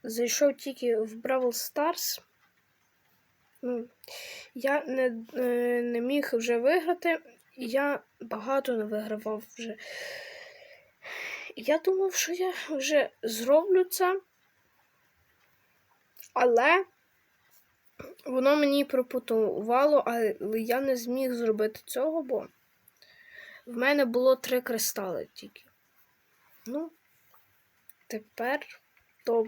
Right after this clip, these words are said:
буде важче зробити все.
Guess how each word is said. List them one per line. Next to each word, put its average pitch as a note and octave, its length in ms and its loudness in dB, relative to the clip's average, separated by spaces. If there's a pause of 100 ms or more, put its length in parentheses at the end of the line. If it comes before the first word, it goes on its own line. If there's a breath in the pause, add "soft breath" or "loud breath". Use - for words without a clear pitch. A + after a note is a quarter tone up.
буде G#3+ 540 -4
важче G#3 800 -2 (1600 soft breath)
зробити A#3+ 840 -4 (480)
все. D4 400 -4